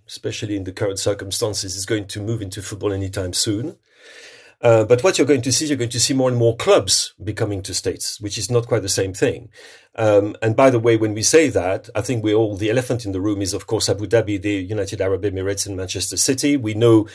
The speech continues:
the argument that the club doesn't belong to U-, U A E. It, uh, it is the private property, uh, of Sheikh Mansour. But then when you start realizing who Sheikh Mansour is, and actually, and the multiple links between the club and various organizations, companies, and so forth, based in the U A E,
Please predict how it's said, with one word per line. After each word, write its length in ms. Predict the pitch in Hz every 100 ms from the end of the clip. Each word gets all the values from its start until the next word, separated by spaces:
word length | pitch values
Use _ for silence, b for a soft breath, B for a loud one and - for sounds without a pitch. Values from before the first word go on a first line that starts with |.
| B B -
the 120 | 110
argument 540 | 117 117 107 107 101
that 300 | 104 98 98 _ _ _ _ _ _
the 160 | 123 113
club 300 | - 123 -
doesn't 320 | 104 104 92
belong 340 | 107 101 101
to 100 | 101
U-, 320 | 90 98 98 92
U 220 | 101 104
A 80 | 104
E. 420 | 120 127 127 117
It, 320 | 92 90 - 98
uh, 40 |
it 280 | 87 82 107
is 140 | 90
the 60 | -
private 640 | - 127 123 113 107 - -
property, 680 | 117 117 113 107 104 101 B B B B B
uh, 240 | 101 98
of 140 | 98 87
Sheikh 260 | - -
Mansour. 640 | 104 95 - 147 147 143 135 B B B
But 240 | 107 107
then 200 | 117 101
when 140 | 107 101
you 80 |
start 300 | 104 120 110
realizing 440 | 101 95 101 110 101
who 120 | 117
Sheikh 260 | - 95 107
Mansour 440 | 98 95 101 92
is, 320 | 143 135 127 113
and 100 | 104
actually, 480 | 101 110 104 98
and 160 | 107 98
the 60 | 104
multiple 480 | 113 110 98 101
links 280 | 98 139 123
between 280 | - - 98
the 80 | 92
club 340 | - 107 107
and 160 | 90 92
various 400 | 107 98 98 -
organizations, 800 | 90 95 95 101 98 - 95 -
companies, 480 | 107 92 98 92
and 100 | 92
so 200 | - 98
forth, 260 | 95 95 87
based 200 | 104 92
in 60 | 92
the 60 |
U 140 | 95 104
A 60 |
E, 260 | 98 117